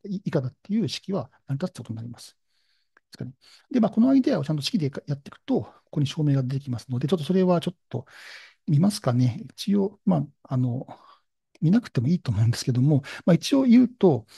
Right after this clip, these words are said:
AイコールビーキュープラスRとします。これはいわゆるその除法の定理ってやつですね。わざわざ書くほどのことでもないかもしれませんけども、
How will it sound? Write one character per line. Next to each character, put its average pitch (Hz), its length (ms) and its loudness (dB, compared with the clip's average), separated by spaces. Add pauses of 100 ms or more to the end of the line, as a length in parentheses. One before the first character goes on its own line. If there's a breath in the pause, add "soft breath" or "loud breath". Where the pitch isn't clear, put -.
(280 loud breath)
A 254 120 6
イ 147 120 4
コ 139 220 0
ー - 20 -2
ル 127 140 -2
ビ 165 140 0
ー 160 40 -12
キ - 140 -2
ュ - 20 2
ー - 20 -12
プ 135 40 -6
ラ 120 60 -2
ス - 120 -12
R 139 140 0
と - 80 -14
し - 100 -4
ま 127 80 2
す。 - 260 -12
こ - 100 0
れ 208 60 8
は 202 60 6
い 190 40 6
わ 220 80 10
ゆ 196 40 8
る 135 60 6
そ 131 80 6
の 123 60 4
除 147 120 2
法 143 240 4
の 220 120 4
定 - 180 4
理 120 60 2
っ - 20 -16
て - 100 -10
や 120 60 -8
つ - 60 -16
で 120 60 -6
す 120 120 -4
ね。 120 160 -2 (2750 soft breath)
わ 143 80 2
ざ 226 80 4
わ 180 60 2
ざ 131 100 0
書 202 80 0
く - 120 -16
ほ 131 120 0
ど 131 60 2
の 120 60 2
こ 120 80 -6
と 135 80 -2
で 120 40 0
も 120 80 0
な 147 80 4
い - 20 2
か 131 80 -2
も 117 60 0
し - 80 -12
れ 127 60 0
ま 120 60 0
せ 123 100 0
ん 123 40 0
け 131 80 -6
ど 117 100 -4
も、 151 300 0